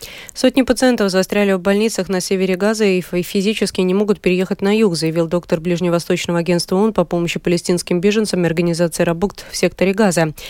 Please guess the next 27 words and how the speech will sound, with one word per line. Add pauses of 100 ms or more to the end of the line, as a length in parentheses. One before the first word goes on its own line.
(180)
В
воскресенье
Израиль
распорядился
эвакуировать
больницу,
поскольку
поблизости
идут
бои,
сообщил
палестинский
Красный
Полумесяц. (680)
Армия
обороны
Израиля
заявила
о
продолжении
наземных
операций
в
северной
части
сектора
Газа.